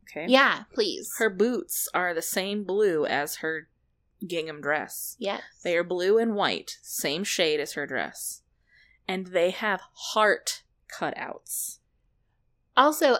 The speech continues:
Speaker 2: I don't know if anyone's ever shopped for boots. They're fucking expensive. So getting ones that are, have special cutouts and, like, special things behind the cutouts and are a different color that aren't brown leather or black leather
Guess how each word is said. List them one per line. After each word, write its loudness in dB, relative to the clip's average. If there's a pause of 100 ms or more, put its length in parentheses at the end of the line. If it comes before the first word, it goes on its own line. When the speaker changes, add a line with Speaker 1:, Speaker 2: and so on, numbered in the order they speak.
Speaker 2:
I 4
don't 2
know 0
if -4
anyone's -2
ever -6
shopped -4
for -4
boots. -8
They're -8
fucking -2
expensive. -8 (260)
So 4
getting 4
ones 4
that 2
are, 0
have 0 (100)
special 0
cutouts 0
and, -2
like, 0
special -2
things -4
behind -4
the -6
cutouts -4
and -2 (500)
are 4
a 2
different -2
color 0
that -2
aren't 0
brown 2
leather 0
or -2
black -2
leather -2